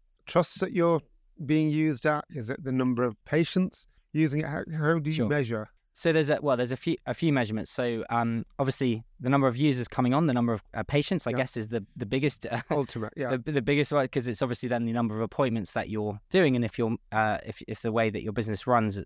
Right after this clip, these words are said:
Speaker 2: which is how ours is running from that side of the business in terms of you're making money on the appointments. So obviously it's the number of appointments that are being done. There are then obviously other metrics in terms of how many, uh, organizations, trusts or corporates, et cetera,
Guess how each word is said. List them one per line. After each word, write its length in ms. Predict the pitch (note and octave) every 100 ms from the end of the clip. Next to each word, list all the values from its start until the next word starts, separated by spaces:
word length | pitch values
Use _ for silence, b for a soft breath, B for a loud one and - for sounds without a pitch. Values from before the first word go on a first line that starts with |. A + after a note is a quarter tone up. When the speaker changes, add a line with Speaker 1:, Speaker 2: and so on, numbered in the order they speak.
| - -
Speaker 2:
which 220 | G2+ -
is 80 | G2+
how 180 | G#2 G#2
ours 300 | G#2+ G#2+ - -
is 120 | G#2
running 300 | A#2 A2 G#2
from 160 | - A2
that 180 | C3+
side 180 | - A2+
of 40 | G#2
the 80 |
business 380 | G2 G2+ G#2 - - _ - -
in 80 | A2
terms 240 | A2 G2+
of 200 | G2+ - -
you're 160 | - A2
making 280 | G#2+ - A2
money 200 | G#2+ G#2
on 100 | G2+
the 80 | G2+
appointments. 560 | - C3 A2 F#2+ E2
So 160 | - G2
obviously 280 | G2 - G2+
it's 140 | -
the 100 | G#2+
number 200 | G#2 G2
of 80 | G2
appointments 440 | G2+ A#2 E2 E2+
that 120 | -
are 60 | G2
being 240 | E2+ F2+
done. 200 | F#2 F2+ E2+ _ _ _
There 200 | - C3
are 60 | B2+
then 180 | C#3 C#3
obviously 300 | B2 B2 A#2+
other 140 | A#2+
metrics 400 | B2+ C#3+ - -
in 60 | A#2
terms 180 | A2+ G#2
of 60 |
how 140 | A#2+ A2+
many, 340 | G#2+ G#2 G#2 -
uh, 220 | G2+ F#2 - _ _ D3+
organizations, 800 | A2+ G#2+ B2+ B2+ - A#2 G#2+
trusts 640 | - - A2+ - - - -
or 120 | G2
corporates, 500 | - A#2+ - A#2 -
et 80 | -
cetera, 380 | B2+ - -